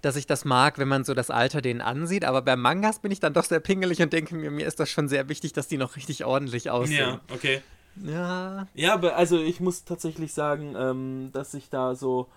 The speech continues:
Speaker 2: weiß ich nicht, bei Dragon Ball zum Beispiel, ich könnte es niemals übers Herz bringen, meine Dragon Ball Bände verkaufen, um sie mir dann quasi in einem schöneren Zustand wieder zurückzuholen.
Speaker 1: Echt nicht?
Speaker 2: Nee,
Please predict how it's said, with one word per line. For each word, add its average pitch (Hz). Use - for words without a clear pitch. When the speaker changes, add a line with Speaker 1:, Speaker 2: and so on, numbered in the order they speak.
Speaker 2:
weiß 214
ich 151
nicht, 135
bei 147
Dragon 156
Ball 127
zum 120
Beispiel, 110
ich -
könnte 190
es 160
niemals 208
übers 156
Herz 160
bringen, 127
meine 139
Dragon 156
Ball 123
Bände 127
verkaufen, 143
um 135
sie 135
mir 131
dann 131
quasi 127
in 135
einem 127
schöneren 170
Zustand 160
wieder 165
zurückzuholen. 110
Speaker 1:
Echt 175
nicht? 160
Speaker 2:
Nee, 175